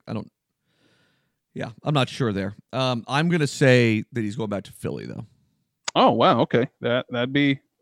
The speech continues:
Speaker 2: I mean, I could definitely see it. I wouldn't hate it, but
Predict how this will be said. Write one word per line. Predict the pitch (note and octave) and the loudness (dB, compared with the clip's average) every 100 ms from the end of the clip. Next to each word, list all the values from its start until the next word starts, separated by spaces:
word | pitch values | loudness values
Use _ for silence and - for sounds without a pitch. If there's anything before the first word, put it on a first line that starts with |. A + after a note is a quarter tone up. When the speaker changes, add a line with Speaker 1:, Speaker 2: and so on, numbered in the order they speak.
| _ _ _ _ _ _ - - - | _ _ _ _ _ _ -20 -20 -6
Speaker 2:
I | B2 C#3 | 2 4
mean, | C3 | 6
I | C#3 | 4
could | C#3 C3+ | 2 4
definitely | C#3+ C#3 B2+ | 4 4 4
see | D#3 | 6
it. | E3 | 6
I | |
wouldn't | C3+ B2+ C3 | 6 4 4
hate | C3 F#3 | 4 4
it, | - | 4
but | B2 | 2